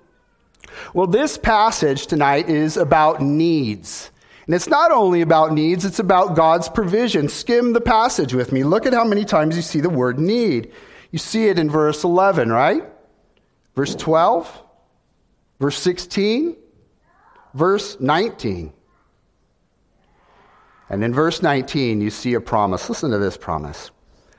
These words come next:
"God will supply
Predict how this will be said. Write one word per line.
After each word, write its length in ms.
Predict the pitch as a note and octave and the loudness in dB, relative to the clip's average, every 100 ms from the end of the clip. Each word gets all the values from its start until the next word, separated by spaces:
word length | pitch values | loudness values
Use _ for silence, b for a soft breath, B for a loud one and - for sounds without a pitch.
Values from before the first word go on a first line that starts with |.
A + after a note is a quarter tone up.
| b B2+ | b -4
"God 500 | B2+ C3 E3 E3+ A2+ | 2 4 2 0 -2
will 600 | A2+ C3 G#2 F2 G2 - _ _ _ | 0 0 0 -2 -6 -12 _ _ _
supply 880 | - - - - A#2 G2 D#2+ D2+ E2 | -14 -10 -10 -2 0 2 0 -4 -10